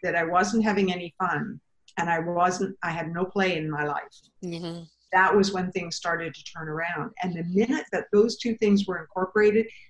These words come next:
Speaker 1: small amounts at first, you know, it takes a while to get used to good new things,
Speaker 2: Yeah.
Speaker 1: but it's bringing them in slowly. You know, it's like the same thing as changing your Christmas patterns.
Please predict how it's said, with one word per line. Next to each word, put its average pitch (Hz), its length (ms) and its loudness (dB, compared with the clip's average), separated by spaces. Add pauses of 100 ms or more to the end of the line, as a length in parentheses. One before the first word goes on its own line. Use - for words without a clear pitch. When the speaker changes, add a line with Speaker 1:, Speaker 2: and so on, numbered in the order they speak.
Speaker 1:
small 220 720 2 (100)
amounts 233 340 0
at 262 180 -2
first, 220 460 4
you 214 60 4
know, 202 120 8
it 208 100 4
takes 208 220 2
a 226 40 2
while 220 180 4
to 220 60 0
get 202 140 0
used 226 220 4
to 196 100 6 (100)
good 190 200 6
new 214 240 6
things, 190 580 0
Speaker 2:
Yeah. 165 100 -12 (420)
Speaker 1:
but 208 140 6
it's 202 320 4 (100)
bringing 247 320 6
them 220 140 6
in 208 180 6
slowly. 233 580 4
You 202 60 6
know, 202 100 4
it's 190 140 -4
like 185 140 2
the 190 80 -8
same 196 260 4
thing 196 160 4
as 160 120 -4
changing 185 380 0
your 170 120 -6
Christmas - 640 -4
patterns. 185 640 0